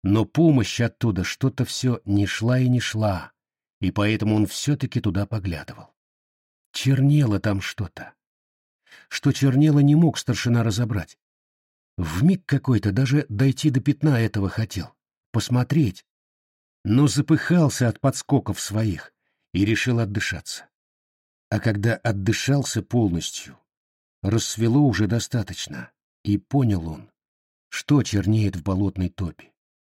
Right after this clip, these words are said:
Понял и сразу вспомнил, что у приметной сосны остались все шесть вырубленных им слег. Шесть! Значит, боец Бричкина полезла в топь эту трижды клятую, без опоры.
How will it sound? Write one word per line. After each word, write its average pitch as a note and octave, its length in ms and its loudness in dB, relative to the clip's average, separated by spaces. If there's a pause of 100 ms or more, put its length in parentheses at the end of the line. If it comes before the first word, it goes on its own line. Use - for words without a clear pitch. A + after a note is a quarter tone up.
(440)
Понял E3+ 400 6
и E3 40 4
сразу D3+ 360 2
вспомнил, C3 720 2 (200)
что - 280 0
у G#2 60 0
приметной A#2+ 500 2
сосны A2+ 720 0
остались B2 600 0
все - 360 -2
шесть - 480 -2
вырубленных A#2+ 640 2
им A2+ 240 0
слег. - 680 -4 (440)
Шесть! - 880 -4 (800)
Значит, D3 460 -2
боец C3+ 380 4
Бричкина A#2 600 2
полезла A#2+ 560 2
в - 100 -10
топь F3 320 2
эту G#2+ 260 0
трижды G#2 500 -2
клятую, F#2+ 600 -4 (320)
без G2 360 -2
опоры. F#2+ 600 -6